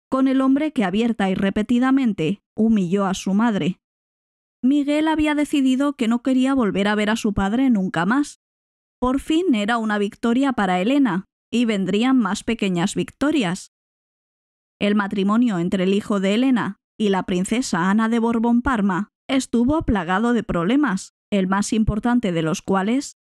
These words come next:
fue su religión. El hijo de Elena era católico ortodoxo, mientras que Ana era católica romana.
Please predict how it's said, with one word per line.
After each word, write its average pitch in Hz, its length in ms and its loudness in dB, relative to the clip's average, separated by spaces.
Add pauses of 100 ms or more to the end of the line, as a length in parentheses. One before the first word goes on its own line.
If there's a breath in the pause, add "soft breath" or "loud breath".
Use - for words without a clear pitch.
fue 196 240 -2
su 254 200 0
religión. 226 680 -2 (360)
El 226 220 0
hijo 214 260 0
de 220 180 0
Elena 226 500 2
era 208 180 0
católico 214 600 -2
ortodoxo, 190 800 -2 (180)
mientras 269 540 0
que 269 180 0
Ana 311 400 0
era 220 240 0
católica 185 540 -2
romana. 185 560 -2